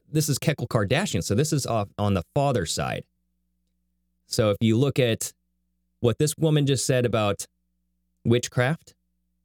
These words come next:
magical witchcraft is passed down from mother to daughter. Could it also be passed down on the father's side? I, I don't know. But this is the story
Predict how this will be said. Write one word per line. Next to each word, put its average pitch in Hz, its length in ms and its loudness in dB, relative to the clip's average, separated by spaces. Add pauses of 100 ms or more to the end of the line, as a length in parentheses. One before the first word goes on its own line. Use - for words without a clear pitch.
(120)
magical 113 500 2
witchcraft 120 520 0
is 92 120 0
passed 101 380 -2
down 92 240 0 (100)
from 87 280 0 (140)
mother 101 300 2
to 87 100 -2
daughter. 98 360 -2 (1400)
Could 131 140 2
it 131 100 2
also 147 400 0
be 120 180 0
passed 110 320 -2
down 95 280 0 (520)
on 87 100 0
the 82 60 0
father's 82 340 -2
side? 78 200 -2
I, 76 200 -2
I 80 120 -4
don't 71 160 -6
know. 65 140 -14 (680)
But - 120 -2
this 135 180 2
is 127 120 2
the 107 100 2
story 95 480 2